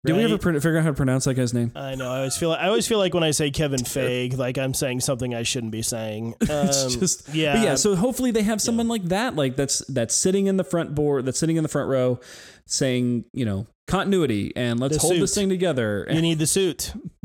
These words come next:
Speaker 1: Yeah.
Speaker 2: Right,
Speaker 1: So
Speaker 2: Image?
Speaker 1: we'll see.
Speaker 2: You need the
Speaker 1: Yeah.
Speaker 2: suit. You need a
Speaker 1: We'll
Speaker 2: man in the
Speaker 1: see.
Speaker 2: suit, making
Speaker 1: Need a
Speaker 2: sure
Speaker 1: man in a
Speaker 2: that
Speaker 1: suit.
Speaker 2: Absolutely. So that's a good segue to, uh, you know,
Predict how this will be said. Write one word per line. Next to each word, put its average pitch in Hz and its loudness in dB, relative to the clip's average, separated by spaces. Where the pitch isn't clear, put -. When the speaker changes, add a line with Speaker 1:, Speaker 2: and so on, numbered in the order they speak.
Speaker 1:
Yeah. 151 -4
Speaker 2:
Right, 156 2
Speaker 1:
So 185 4
Speaker 2:
Image? 214 2
Speaker 1:
we'll 247 2
see. 208 2
Speaker 2:
You 156 2
need 170 2
the 170 2
Speaker 1:
Yeah. 190 2
Speaker 2:
suit. 151 2
You 127 -4
need 147 0
a 139 0
Speaker 1:
We'll 139 2
Speaker 2:
man 165 2
in 175 2
the 185 2
Speaker 1:
see. 143 0
Speaker 2:
suit, - -14
making 131 -2
Speaker 1:
Need 127 2
a - 0
Speaker 2:
sure 135 2
Speaker 1:
man 143 2
in 143 0
a 139 0
Speaker 2:
that 135 0
Speaker 1:
suit. 107 -4
Speaker 2:
Absolutely. 123 -4
So 208 2
that's 220 0
a 233 2
good 202 2
segue 165 2
to, 156 2
uh, 135 0
you 170 -2
know, 139 -2